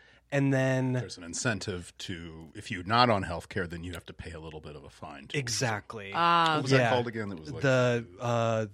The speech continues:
Speaker 1: the
Speaker 2: it was like a Flashpoint item. I can't remember what it was called.
Speaker 1: Yeah.
Speaker 3: Something.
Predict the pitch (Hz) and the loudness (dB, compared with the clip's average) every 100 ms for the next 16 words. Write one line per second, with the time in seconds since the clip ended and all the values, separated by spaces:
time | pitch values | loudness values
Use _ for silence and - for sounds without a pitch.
0 | - 117 110 107 98 - 98 76 78 76 | -4 -2 0 -2 -4 -12 -18 -16 -14 -14
1 | - 82 73 - 76 71 _ _ _ - | -14 -12 -12 -14 -18 -18 _ _ _ -18
2 | 69 69 67 85 - - 69 - - - | -16 -16 -18 -18 -18 -18 -20 -20 -20 -20
3 | - - _ _ 156 147 170 156 110 101 | -20 -20 _ _ -6 0 4 6 4 2
4 | 98 190 127 | -2 -4 -4